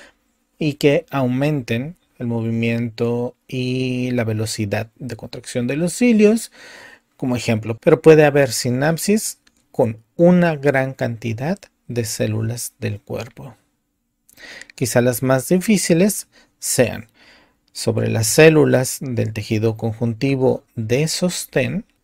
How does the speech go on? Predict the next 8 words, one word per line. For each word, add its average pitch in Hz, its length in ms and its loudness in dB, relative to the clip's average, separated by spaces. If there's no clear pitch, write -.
puesto 110 380 -2
que - 340 -6
cartílago 143 840 2
es 120 180 -6
un 110 100 -4
tejido 110 380 -4
completamente 107 920 -6
aneural, 151 680 0